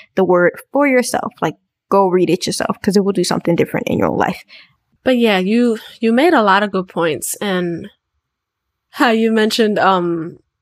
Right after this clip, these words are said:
Speaker 2: you know, we're, we're so set on wanting a certain thing, possibly it being a promotion, and how God sees,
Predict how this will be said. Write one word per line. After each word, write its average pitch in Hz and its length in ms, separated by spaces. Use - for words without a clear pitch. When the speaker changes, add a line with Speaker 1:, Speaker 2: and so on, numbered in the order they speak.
Speaker 2:
you 240 160
know, 196 180
we're, 190 340
we're 185 180
so 190 200
set 185 260
on 160 360
wanting 185 440
a 165 60
certain 165 400
thing, 147 440
possibly 170 560
it 143 140
being 151 280
a 135 40
promotion, 160 600
and 170 120
how 160 380
God 196 380
sees, 180 880